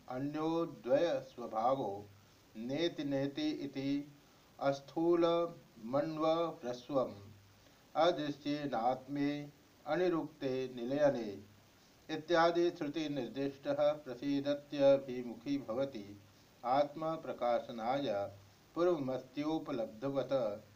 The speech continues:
इत्येतत्। पहले तो मैं इस प्रकार उपलब्ध हुआ आत्मा का अर्थात सत्कार्य रूप उपाधि के किए हुए अस्तित्व प्रत्यय से उपलब्ध हुए आत्मा का और फिर जिसकी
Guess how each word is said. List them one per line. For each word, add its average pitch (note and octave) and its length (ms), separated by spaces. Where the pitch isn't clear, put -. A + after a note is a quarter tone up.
इत्येतत्। A2+ 600
पहले F3+ 300
तो F#3 160
मैं E3+ 200
इस E3 180
प्रकार C#3 560
उपलब्ध B2+ 760
हुआ D3 140
आत्मा D3+ 420
का D#3+ 180
अर्थात C#3 340
सत्कार्य D#3 600
रूप C#3+ 320
उपाधि C#3 420
के D#3 220
किए C#3+ 300
हुए C#3 260
अस्तित्व - 560
प्रत्यय C#3+ 480
से G#2 300
उपलब्ध D#3+ 520
हुए C3+ 420
आत्मा C#3+ 400
का B2+ 140
और G2+ 460
फिर D#3+ 220
जिसकी D3 560